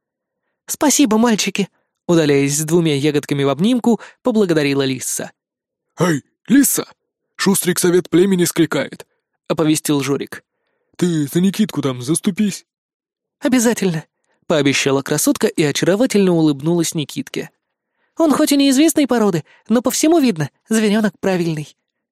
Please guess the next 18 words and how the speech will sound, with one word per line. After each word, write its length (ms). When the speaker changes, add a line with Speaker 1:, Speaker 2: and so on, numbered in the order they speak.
Speaker 2:
"Один 460
ноль 180
в 60
твою 280
пользу". 460
Speaker 1:
Чуть 240
откатив 480
тачку 340
от 160
домика 300
Лиссы, 580
обнадёжил 580
товарища 520
довольный 420
Жорик. 480
"А 100
сколько 340
надо?" 280